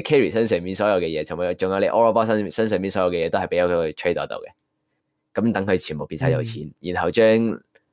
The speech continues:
Speaker 1: 你執到嘅嘢最大效益化咗佢，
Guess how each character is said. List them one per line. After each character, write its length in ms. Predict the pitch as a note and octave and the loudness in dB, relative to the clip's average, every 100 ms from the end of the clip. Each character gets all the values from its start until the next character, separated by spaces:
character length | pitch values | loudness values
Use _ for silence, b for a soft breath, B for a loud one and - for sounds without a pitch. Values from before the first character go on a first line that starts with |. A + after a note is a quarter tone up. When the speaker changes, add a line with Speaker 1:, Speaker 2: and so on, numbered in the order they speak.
| _ _ | _ _
Speaker 1:
你 120 | - F#2 | -4 0
執 140 | - | 0
到 100 | G2 | 2
嘅 360 | G2 F2+ E2 D#2+ | 2 2 2 0
嘢 40 | E2+ | 0
最 120 | E2+ | 0
大 120 | D#2 | 0
效 200 | - D2+ | -2 -6
益 60 | E2+ | -4
化 220 | D2 C2 | -6 -6
咗 160 | C2+ | -8
佢， 200 | - G1+ | -10 -14